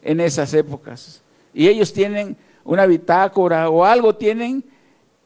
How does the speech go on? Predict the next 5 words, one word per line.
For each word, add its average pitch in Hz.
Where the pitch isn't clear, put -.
cuando 165
sucedieron 165
todas 202
las 165
cosas. 143